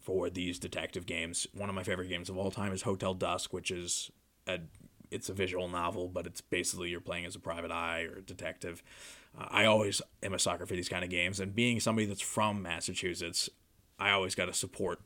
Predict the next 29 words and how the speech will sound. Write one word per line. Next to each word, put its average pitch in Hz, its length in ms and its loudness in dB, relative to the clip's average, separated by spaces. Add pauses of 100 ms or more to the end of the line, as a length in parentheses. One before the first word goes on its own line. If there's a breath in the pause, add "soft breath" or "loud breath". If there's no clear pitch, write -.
(800)
these 107 180 2
types 110 220 4
of 117 80 4
games, 143 340 4
you 90 120 -4
know? 98 180 0 (260 loud breath)
It's - 100 -6
a 104 60 4
match 98 260 6
made 98 160 6
in 98 60 0
heaven, 101 380 2 (360 loud breath)
unless, 104 500 2
again, 95 380 0
you're 95 120 -2
Murdered 92 340 -2
Soul - 200 -2
Suspect, - 460 -6
in 92 80 -8
which 90 200 -6
case, 90 400 0 (600)
kill 95 180 0
it 90 60 -2
with 95 100 -4
fire. - 340 -6 (1400 soft breath)
Next 165 200 8
game 143 200 10
we 120 80 10
played 113 440 10